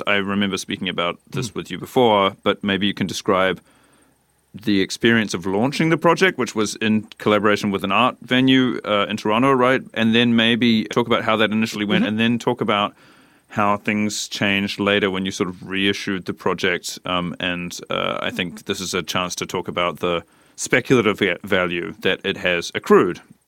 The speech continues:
Speaker 2: Sure. So the project launched in, in two thousand seventeen, right?
Speaker 1: Yeah.
Speaker 2: And I was, it was August two thousand seventeen. I'm, I'm pretty excited about this. I think this is an interesting idea. And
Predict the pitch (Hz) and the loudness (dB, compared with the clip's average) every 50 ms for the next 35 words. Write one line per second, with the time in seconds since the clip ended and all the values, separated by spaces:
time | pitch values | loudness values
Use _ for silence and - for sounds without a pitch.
0 | _ _ _ _ - 220 - - - - 190 185 233 269 220 135 120 117 117 _ | _ _ _ _ -8 -4 -2 0 4 6 8 8 8 8 6 6 4 0 -4 _
1 | _ _ _ _ _ _ _ - - - 226 226 196 185 185 180 175 - _ _ | _ _ _ _ _ _ _ -6 0 4 8 8 10 10 10 8 4 0 _ _
2 | _ _ _ _ _ _ _ _ _ - 185 165 190 185 - - 226 240 269 262 | _ _ _ _ _ _ _ _ _ 0 4 4 4 4 4 4 4 4 4 2
3 | - 277 269 262 - - 135 127 143 135 135 139 135 127 - - - 131 123 120 | 2 2 0 0 0 -2 -2 2 2 4 4 2 0 -2 -6 -4 -2 0 0 0
4 | 113 117 - - 131 127 123 113 - - 147 - 120 110 110 104 104 - - 101 | 0 -2 -2 -2 -2 -2 -2 -2 -2 -4 0 2 2 2 2 0 -2 -4 -2 -2
5 | 92 98 90 - - - - - - _ _ - 113 110 110 113 120 - _ _ | -2 -2 -6 -10 -12 -14 -16 -18 -20 _ _ -6 -2 0 0 0 0 -4 _ _
6 | _ - 98 92 - 147 139 135 135 131 131 127 127 127 127 120 - - _ - | _ -8 -6 -4 -2 -2 0 0 2 2 2 0 0 0 -2 -4 -6 -6 _ 2
7 | 131 131 131 127 127 117 - - 156 - - - 139 147 156 196 196 - - - | 4 4 6 4 4 2 0 -2 -2 0 2 4 4 4 4 2 0 -2 -2 -2
8 | 170 165 151 151 156 147 - 165 156 165 160 151 - - 101 101 98 98 123 175 | 2 2 2 2 0 0 0 0 0 0 -2 -4 -4 -4 -2 -2 0 0 -2 -4
9 | 185 190 - _ _ - - - - 180 196 - - 226 - - 294 349 339 - | -6 -10 -14 _ _ -18 -6 0 2 2 2 4 2 0 0 0 -2 -2 -2 0
10 | - 370 370 247 226 214 110 104 - 101 101 127 120 - 156 156 156 151 139 - | 0 0 0 0 0 0 0 0 0 -2 0 0 0 0 -2 -2 -2 -4 -4 -4
11 | 160 147 135 151 - - 160 151 - 120 123 127 - 147 135 - - 147 135 123 | -4 -4 -6 -6 -4 -4 -4 -4 -2 -2 -4 -2 -2 -4 -6 -4 -4 -2 0 0
12 | 117 104 95 110 110 107 107 120 139 156 147 101 147 143 135 135 131 131 | 0 0 -2 -2 0 2 4 4 4 2 2 2 2 2 2 2 2 0